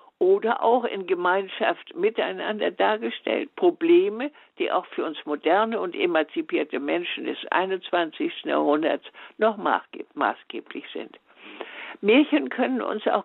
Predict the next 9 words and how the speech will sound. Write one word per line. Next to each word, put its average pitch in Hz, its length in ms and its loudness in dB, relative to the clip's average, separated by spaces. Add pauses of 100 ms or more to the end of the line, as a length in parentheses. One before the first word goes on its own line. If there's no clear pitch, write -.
(120)
grundsätzlich 220 1000 -2
eine 165 340 -2
wesentliche 226 680 0
Unterscheidung 180 840 0
von 170 340 -2
Gut 185 300 0
und 147 320 -2
Böse 269 380 4
lehren. 104 540 -4